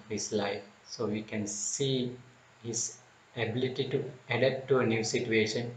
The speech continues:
in this space. He joins a gang called Sirisena's gangs in that area. There are some boys. So he joins this gang courtesy to his set of marbles. He had a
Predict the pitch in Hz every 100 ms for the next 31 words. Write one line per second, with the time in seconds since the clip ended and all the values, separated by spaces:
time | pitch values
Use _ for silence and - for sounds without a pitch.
0 | - 127 110 104 - 113 98 - - -
1 | - 143 131 107 127 147 151 - - -
2 | 143 107 113 131 127 147 139 110 - 127
3 | 123 117 127 113 110 107 - - 107 104
4 | 104 113 104 101 - 110 98 101 98 104
5 | - - 113 104 104 101 - 98 95 110
6 | 113 120 120 - - - - - 113 98
7 | 117 110 101 - 127 135 147 139 123 110
8 | - - 123 117 117 - - - 127 117
9 | 120 120 113 120 120 - - - - -
10 | - 113 127 104 101 101 107 101 - -
11 | - - - 107 110 113 101